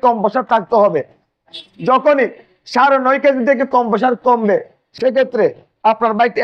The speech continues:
স্টার্টের সমস্যা করবে, স্টার্ট নিতে চাইবে না। কম্প্রেসার কমে যাওয়ার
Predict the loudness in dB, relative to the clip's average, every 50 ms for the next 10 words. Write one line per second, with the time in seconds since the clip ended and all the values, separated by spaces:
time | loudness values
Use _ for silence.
0 | -2 -2 0 -2 0 0 0 -2 -2 -2 -2 -2 -2 -2 -2 0 0 0 0 2
1 | 2 2 2 0 -2 -10 _ _ _ _ _ -4 -4 -4 -2 -2 -2 0 0 0
2 | 0 0 -2 -2 0 0 0 2 0 -2 -2 -2 -6 -8 -14 _ _ _ _ _
3 | _ _ _ _ _ _ _ _ _ _ _ _ 0 0 0 0 0 0 0 0
4 | -2 0 0 2 2 2 2 2 2 2 2 2 0